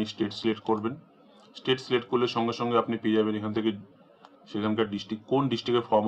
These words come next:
আপনার fill up করতে চাচ্ছেন, সেই ডিস্ট্রিক্টের ফর্মটি আপনি এখানে দিয়ে দিতে হবে। তো আমি এখানে ডিস্ট্রিক্টের নাম দিয়ে দিলাম। এরপরে চলে আসুন ব্লকের নাম, সেই ডিস্ট্রিক্টের under-এ কোন ব্লকে আপনি form fill আপটা করছেন, সেই ব্লকের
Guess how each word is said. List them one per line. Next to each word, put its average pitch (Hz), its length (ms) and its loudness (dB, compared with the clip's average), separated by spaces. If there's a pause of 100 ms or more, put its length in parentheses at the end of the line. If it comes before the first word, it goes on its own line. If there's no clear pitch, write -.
আপনার 110 200 -2
fill 107 160 0
up - 120 -6
করতে 104 220 -6
চাচ্ছেন, 107 280 -2 (480)
সেই 120 240 2
ডিস্ট্রিক্টের 110 400 -2
ফর্মটি 104 380 -4
আপনি 101 160 -6
এখানে 101 240 -4 (200)
দিয়ে 98 160 -4
দিতে 95 140 -4
হবে। 104 240 0 (720)
তো - 120 -6
আমি 104 120 0
এখানে 107 220 0
ডিস্ট্রিক্টের 104 400 -2
নাম 98 140 2
দিয়ে 104 200 0
দিলাম। 110 180 0 (640)
এরপরে 117 340 2
চলে 113 200 4
আসুন 143 180 -4 (500)
ব্লকের 120 500 2
নাম, 113 120 -6 (440)
সেই 135 220 -2 (340)
ডিস্ট্রিক্টের 131 420 -6 (160)
under-এ 110 300 4 (120)
কোন 139 200 2
ব্লকে 117 300 4
আপনি 120 160 0 (100)
form 101 200 2
fill 107 160 2
আপটা 107 140 -2
করছেন, 104 360 -4 (420)
সেই 120 280 -2
ব্লকের 104 280 -2